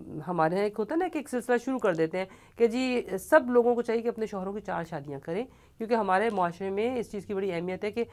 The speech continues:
बहुत सारी ख़वातीन जो घरों में बैठी हैं उनकी शादियाँ नहीं होती, उसकी वजह से भी माशरा जो है वो बुराई की तरफ चला जाता है। तो जब एक चीज़ हमें इस्लाम की तरफ से कही गई है तो हमें चाहिए उसको फॉलो। औरतों ने ये शुरू किया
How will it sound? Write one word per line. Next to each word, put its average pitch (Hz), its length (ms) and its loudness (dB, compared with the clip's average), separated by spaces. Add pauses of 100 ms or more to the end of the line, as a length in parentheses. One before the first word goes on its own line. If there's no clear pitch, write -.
(260)
बहुत 208 240 2
सारी 233 160 4
ख़वातीन 196 380 -2
जो 202 100 0
घरों 180 220 -2
में 196 100 -2
बैठी 170 280 -4
हैं 240 140 -2 (380)
उनकी 208 220 0
शादियाँ 202 320 2
नहीं 214 100 0
होती, 202 180 0
उसकी 208 160 -2
वजह 196 100 0
से 202 120 -4
भी 202 80 -2
माशरा 180 320 -4
जो 180 120 -6
है 190 60 -4
वो 226 100 0
बुराई 165 260 0
की 160 80 -6
तरफ 151 180 -10
चला 147 180 -10
जाता - 260 -12
है। 233 80 -8 (340)
तो 208 80 -4
जब 190 240 0 (300)
एक 185 200 0
चीज़ 202 160 -4
हमें 190 180 0
इस्लाम 170 280 -2
की 180 80 -6
तरफ 175 220 -6
से 185 120 -8
कही 175 200 -6
गई 170 160 -4
है 202 100 -4
तो 220 100 -6
हमें 190 120 -6
चाहिए 180 200 -6
उसको 185 180 -14
फॉलो। 175 460 -8
औरतों 294 260 10
ने 320 100 10
ये 240 120 4
शुरू 160 180 -4
किया - 260 -14